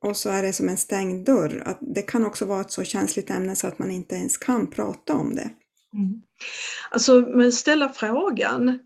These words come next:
Speaker 2: eh, men sen också vara lyhörd. Alltså, det finns vissa dagar, eh,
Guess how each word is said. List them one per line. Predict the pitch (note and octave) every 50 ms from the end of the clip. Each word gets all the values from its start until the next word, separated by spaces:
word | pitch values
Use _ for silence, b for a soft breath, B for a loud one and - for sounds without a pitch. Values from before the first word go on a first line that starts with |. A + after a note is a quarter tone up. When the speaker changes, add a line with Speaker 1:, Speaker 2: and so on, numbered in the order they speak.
| _ - A#3
Speaker 2:
eh, | A3+ A3 G#3+ G#3 G#3 G#3 G#3+ G#3 G#3+ G#3+ G#3+ G#3+ A3 - -
men | B3 B3 A#3+
sen | B3 - C4+ A#3+ A#3
också | C4 C4 - - B3
vara | A3+ A#3 A3
lyhörd. | A3 A3+ A3 A3+ A#3+ B3+ B3 B3 G#3+ G3 F#3 - G#3 A3 - - -
Alltså, | A#3 A3+ - B3
det | A#3+ B3+
finns | B3+ - D#4 B3+ A3 G3+ -
vissa | A3+ B3+ B3+ B3+ - A#3
dagar, | A3+ A#3+ A3+ A3 A3+ A3 G3+ F#3+ F#3 G3 G3+ - B B B B B B B _ -
eh, | - G#3 G3+ G3 G3